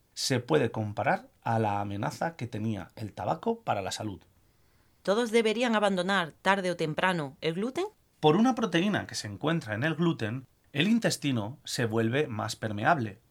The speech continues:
Speaker 1: Esto favorece el proceso de la inflamación del intestino, un mecanismo fundamental para disparar tantas enfermedades como la diabetes o el cáncer.
Speaker 2: ¿Deberíamos considerarnos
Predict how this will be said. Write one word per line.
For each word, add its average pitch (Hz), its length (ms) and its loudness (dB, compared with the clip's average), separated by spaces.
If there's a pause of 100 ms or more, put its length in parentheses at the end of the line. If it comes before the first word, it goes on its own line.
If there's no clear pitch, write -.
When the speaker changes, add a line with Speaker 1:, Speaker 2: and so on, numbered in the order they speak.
(440)
Speaker 1:
Esto 208 260 0
favorece 151 440 2
el 165 60 -4
proceso 131 380 -6
de 147 80 -2
la 120 80 -2
inflamación 110 600 -6
del 147 140 -4
intestino, 123 680 -4 (360)
un 254 180 4
mecanismo 101 540 0
fundamental 113 840 0
para 95 200 -2
disparar 95 540 -2 (320)
tantas 113 400 2
enfermedades 98 680 -8
como 135 260 -4
la 104 120 -2
diabetes 101 540 -6
o 139 120 0
el 123 80 0
cáncer. 110 460 0 (800)
Speaker 2:
¿Deberíamos 175 560 -2
considerarnos 175 840 -2